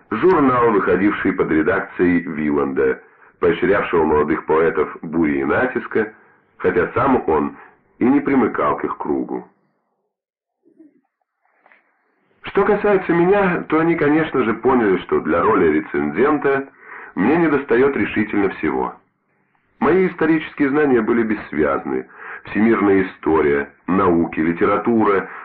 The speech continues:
привлекали меня далеко не во все эпохи. Да и отдельные произведения, порождённые той или иной эпохой,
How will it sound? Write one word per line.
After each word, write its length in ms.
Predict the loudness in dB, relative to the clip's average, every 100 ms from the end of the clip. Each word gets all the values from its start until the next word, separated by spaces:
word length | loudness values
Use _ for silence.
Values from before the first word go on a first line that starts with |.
| -6
привлекали 500 | -2 0 0 0 0
меня 200 | 0 0
далеко 560 | 0 0 2 2 2 2
не 120 | 0
во 140 | 0
все 300 | -2 -2 0
эпохи. 540 | 0 -2 -8 -6 -12 -12 _ _ _ _ _ _ _
Да 160 | -2 0
и 60 |
отдельные 560 | 0 0 2 2 2 2
произведения, 840 | 0 0 0 -2 0 2 2 0
порождённые 960 | 0 0 0 -2 -2 0 0 0 -2 -4 -14 -20 _ -2
той 320 | 2 4 2
или 360 | -2 -2 0
иной 280 | 0 0 -2
эпохой, 560 | -2 -2 -2 -2 -4